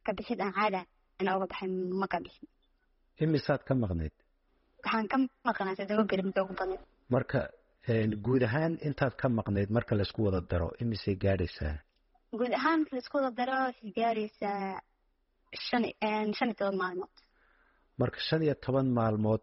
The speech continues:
Speaker 2: marka laga reebo, noloshaada inta kale waxaad joogta Xagar Dheere?
Speaker 1: Ha, halkan aan joogo.
Speaker 2: Sidee bay ku dhacday?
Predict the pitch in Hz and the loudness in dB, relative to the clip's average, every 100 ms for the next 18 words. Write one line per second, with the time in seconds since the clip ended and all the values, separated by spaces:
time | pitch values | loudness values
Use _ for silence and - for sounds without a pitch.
0 | - 123 - 107 101 113 110 101 95 98 | 0 -2 0 2 2 2 0 -2 -2 -4
1 | - - 110 123 120 117 104 - 117 - | -8 -4 0 2 2 0 0 -2 -4 -6
2 | - 95 98 98 95 90 - - 90 87 | 0 2 2 0 0 0 0 2 2 4
3 | 87 82 - _ _ _ _ _ _ - | 2 2 -6 _ _ _ _ _ _ -4
4 | - 381 - - 392 381 359 - 349 359 | -2 -2 -2 -4 -4 -8 -10 -16 -16 -16
5 | - - _ _ _ - - 123 147 131 | -16 -20 _ _ _ -12 -2 4 4 4
6 | 135 107 85 76 | 2 0 -2 -6